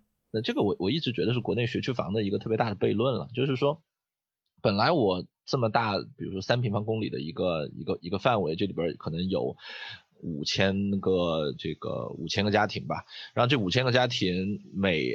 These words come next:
二十年一代人应该有几个孩子，那我学校应该差不多是一个多大规模，这件事其实是应该本来是一个相对稳定的事情，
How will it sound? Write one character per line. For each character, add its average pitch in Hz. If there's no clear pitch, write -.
二 110
十 -
年 82
一 87
代 95
人 85
应 104
该 104
有 95
几 -
个 78
孩 -
子， 85
那 95
我 82
学 -
校 107
应 95
该 98
差 101
不 90
多 92
是 92
一 -
个 85
多 85
大 95
规 104
模， 101
这 131
件 135
事 123
其 95
实 107
是 -
应 123
该 131
本 139
来 90
是 131
一 120
个 107
相 123
对 127
稳 92
定 95
的 67
事 -
情， -